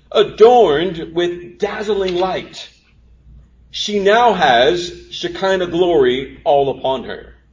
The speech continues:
What does John see about the church? If we're going to get to the details now. Number one, three points. Number one, he sees her dazzling beauty. Uh, we could summarize that as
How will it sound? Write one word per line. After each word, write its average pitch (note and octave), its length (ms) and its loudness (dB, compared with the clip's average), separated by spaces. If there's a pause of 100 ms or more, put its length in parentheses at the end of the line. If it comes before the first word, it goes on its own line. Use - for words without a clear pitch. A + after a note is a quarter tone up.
(1500)
What A#3 320 2
does F#3+ 500 -2
John F3 360 0
see F3 260 -10
about C3+ 260 -2
the C3+ 60 -8
church? A#2 360 -6
If A2+ 80 -16
we're D3+ 80 -6
going C#3+ 220 -4
to D3 80 -4
get - 380 -14
to C#3+ 60 -16
the C#3+ 100 -10
details C3 480 -6
now. G#2+ 380 -8 (220)
Number G3 240 6
one, G3 540 2
three D3 140 -8
points. D3 340 -4 (320)
Number E3+ 160 0
one, G3 240 6
he F#3+ 140 -8
sees G#3 460 -8 (400)
her E3 280 -8
dazzling G#3+ 800 -2
beauty. E3+ 680 -6 (200)
Uh, A#2+ 160 -12
we D#3 160 -4
could D#3+ 140 -8
summarize C#3 500 2
that C#3 160 2
as B2 420 -4